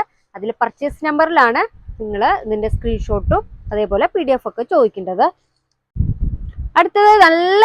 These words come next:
ഭംഗിയുള്ള ഒരു കളറാണ്. ഏ-, എല്ലാവർക്കും ചേരുന്ന ഒരു കളറാണ്, ലൈറ്റ് യെല്ലോ കളർ. ഇതിൽ, ഏ,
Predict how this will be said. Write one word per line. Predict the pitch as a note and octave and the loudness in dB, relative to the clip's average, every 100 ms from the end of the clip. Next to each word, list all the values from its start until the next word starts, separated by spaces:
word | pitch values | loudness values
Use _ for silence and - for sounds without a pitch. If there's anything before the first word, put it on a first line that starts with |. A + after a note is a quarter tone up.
| G4+ | 6
ഭംഗിയുള്ള | F#4+ F4+ E4 D#4 | 4 4 6 6
ഒരു | D4 | 8
കളറാണ്. | C4+ B3 A#3+ B3+ F#4+ C#4 | 8 8 6 4 2 0
ഏ-, | A3+ A#3 B3 - | 0 -2 -2 -4
എല്ലാവർക്കും | A#3+ C#4+ F#4 D4+ D4 - G4+ - _ - A#3 - | -4 0 4 4 4 -2 -4 -6 _ -12 -8 -2
ചേരുന്ന | A#3 A3 A#3+ A#3+ | 0 0 0 0
ഒരു | A#3 | 2
കളറാണ്, | A3 G#3 G#3 C4 D#4+ | 4 4 2 0 2
ലൈറ്റ് | G#3 G3 - | 0 -2 -4
യെല്ലോ | G3+ F#3+ G3+ | 0 0 0
കളർ. | F#3 F3 G3+ D4+ F4 - | -2 0 4 4 2 -6
ഇതിൽ, | G3+ G#3 | -4 -2
ഏ, | D4 - | 0 -2